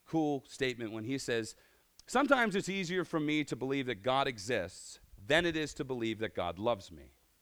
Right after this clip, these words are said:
I'll say that again. "Sometimes it's easier for me to believe that God exists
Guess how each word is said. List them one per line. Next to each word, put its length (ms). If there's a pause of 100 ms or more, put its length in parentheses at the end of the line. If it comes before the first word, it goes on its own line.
(260)
I'll 60
say 140
that 140
again. 300 (600)
"Sometimes 460
it's 120
easier 360
for 100
me 180
to 80
believe 380
that 160
God 240
exists 880